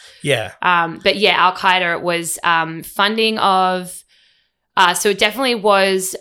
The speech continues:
Speaker 2: um, some military training. For, off the top of my head, it's like, we were helping fund some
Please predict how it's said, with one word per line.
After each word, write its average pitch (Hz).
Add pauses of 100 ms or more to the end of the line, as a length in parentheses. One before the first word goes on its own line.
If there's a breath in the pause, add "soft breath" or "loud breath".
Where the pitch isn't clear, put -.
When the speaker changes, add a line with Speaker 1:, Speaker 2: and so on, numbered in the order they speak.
Speaker 2:
um, 170
some 190
military 190
training. 175 (340)
For, 214
off 196
the 220
top 226
of 226
my 208
head, 185
it's -
like, 175 (440 loud breath)
we 214
were 185 (100)
helping 202
fund 180
some 170